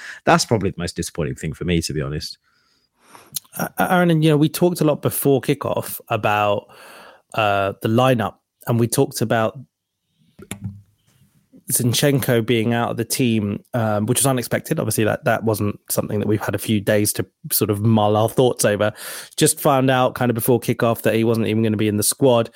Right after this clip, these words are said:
Speaker 2: And then, you know, we were talking about whether Tierney coming in, would that, whether that mean the system changes, et cetera. Uh,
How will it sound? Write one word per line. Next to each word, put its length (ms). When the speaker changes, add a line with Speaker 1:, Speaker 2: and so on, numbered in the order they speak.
Speaker 2:
And 140
then, 100
you 80
know, 80
we 140
were 80
talking 380
about 340
whether 160
Tierney 320
coming 380
in, 260
would 140
that, 200
whether 180
that 140
mean 140
the 80
system 480
changes, 1000
et 140
cetera. 720
Uh, 500